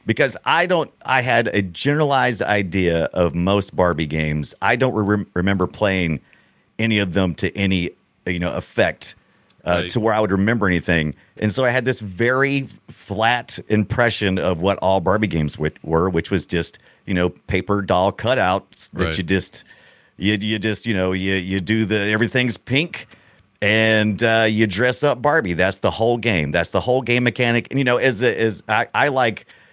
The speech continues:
Speaker 1: you know, customizing my characters, but that's only part of a game. And then I move on. If you told me that customizing the character was the whole game, I'd be like, "Mm, I don't know about that. And what am I dressing up for? To go on a date?" See, none of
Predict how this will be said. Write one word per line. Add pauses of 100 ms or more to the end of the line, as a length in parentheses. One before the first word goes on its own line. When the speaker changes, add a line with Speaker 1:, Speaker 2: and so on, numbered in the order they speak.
Speaker 1:
you
know, (280)
customizing
my
characters, (180)
but
that's
only
part
of
a
game. (260)
And
then
I
move
on.
If
you
told
me
that
customizing
the
character
was
the
whole
game, (600)
I'd
be
like,
"Mm,
I
don't
know
about
that.
And
what
am
I
dressing
up
for? (260)
To
go
on
a
date?" (380)
See,
none
of